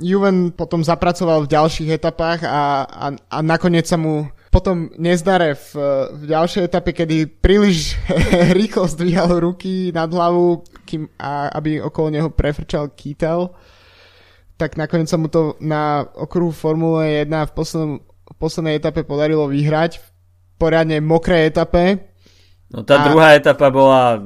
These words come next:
Speaker 2: asi najzaujímavejším okamihom <laughs> celého Abu Dhabi Tour, kde vlastne v záverečnom šprinte išli bok po boku Marcel Kittel, Caleb Ewan aj Mark Cavendish. A Caleb Ewan si takých päť metrov pred cieľom už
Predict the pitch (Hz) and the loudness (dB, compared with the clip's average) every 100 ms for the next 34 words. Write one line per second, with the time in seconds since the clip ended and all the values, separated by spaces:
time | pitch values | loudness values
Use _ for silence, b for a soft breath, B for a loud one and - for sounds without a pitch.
0 | 101 110 113 117 110 101 b b 110 113 | -10 -12 -10 -8 -8 -10 b b 0 2
1 | 120 127 123 123 117 117 - 110 107 113 | 6 6 6 4 2 2 -2 -4 -2 -2
2 | 113 104 87 78 135 120 - 117 113 113 | -2 -4 -6 -4 -4 -4 -4 -2 -2 -2
3 | 113 110 110 - 110 117 113 110 117 - | -4 -6 -8 -8 -10 -4 -2 -2 -4 -8
4 | 107 110 123 b b b b b - 101 | -6 -6 -8 b b b b b -20 -14
5 | 101 101 101 110 104 104 107 113 117 - | -10 -8 -8 -10 -8 -4 -2 -2 -4 -4
6 | 113 - 110 113 113 120 113 107 113 110 | -6 -8 -8 -6 -4 -4 -6 -6 -10 -8
7 | 110 104 117 - 120 117 120 - 123 120 | -8 -6 -6 -4 -2 0 -2 -4 -6 -4
8 | 110 113 113 120 117 117 120 117 117 113 | -2 -4 -4 -6 -6 -6 -4 -6 -4 -4
9 | 117 117 104 113 113 120 120 117 110 110 | -2 -4 -4 -6 -4 -2 -4 -4 -4 -6
10 | 107 107 110 104 - 110 113 117 123 127 | -6 -6 -6 -8 -8 -6 -4 -4 -4 -6
11 | - b b b b b b - 101 104 | -10 b b b b b b -10 -6 -6
12 | 104 - 131 139 135 127 131 135 135 131 | -6 -4 0 4 4 4 4 4 2 0
13 | 131 123 123 135 - - 131 127 131 135 | -2 -2 -2 -6 -2 0 0 0 -2 2
14 | 135 117 123 123 - 135 127 127 131 131 | 2 2 0 -2 -2 -2 0 2 0 -2
15 | 123 120 - | -4 -8 -14